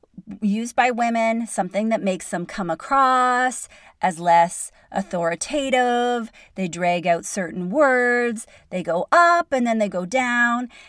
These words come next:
and it's almost like they're telling a story instead of making a point. I see clients do this all the time, and when I point it out to them, they're not even conscious or aware that they're doing it. And it is something that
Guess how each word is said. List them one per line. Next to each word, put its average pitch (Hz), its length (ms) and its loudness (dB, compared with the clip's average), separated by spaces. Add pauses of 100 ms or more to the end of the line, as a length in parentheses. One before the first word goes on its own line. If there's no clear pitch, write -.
and 202 120 0
it's 202 180 0
almost 330 380 0
like 269 160 0
they're 247 120 -4
telling 202 400 -4
a 196 60 -2
story 180 640 -6
instead 190 340 -4
of 190 120 -6
making 170 520 -8
a 180 80 -10
point. - 540 -12 (460)
I 175 80 -4
see 180 180 -10
clients 202 360 -4
do 196 80 -8
this 196 200 -4 (120)
all 185 280 4
the 196 120 -2
time, 196 500 -2
and 185 300 -4 (360)
when 190 160 0
I 196 80 4
point 214 280 0
it 208 80 2
out 196 160 4
to - 80 -8
them, 233 180 -2
they're 190 120 0
not 180 400 2
even 202 220 -4
conscious 175 560 -4
or 175 180 0
aware 185 600 0 (360)
that 185 240 -2
they're 190 180 0
doing 175 440 -4
it. - 280 -8 (400)
And 202 140 2
it 214 100 0
is 285 160 4
something 269 400 -2
that 185 300 2